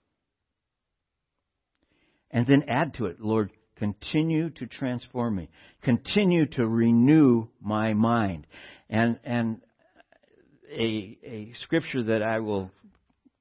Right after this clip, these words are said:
kind of finish up with for this morning is, is out of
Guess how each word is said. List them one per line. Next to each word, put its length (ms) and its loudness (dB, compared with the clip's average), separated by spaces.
kind 140 -6
of 80 -12
finish 300 -4
up 160 -4
with 180 -8
for 120 -10
this 240 -8
morning 340 -2
is, 340 2
is 280 -6
out 200 -2
of 100 0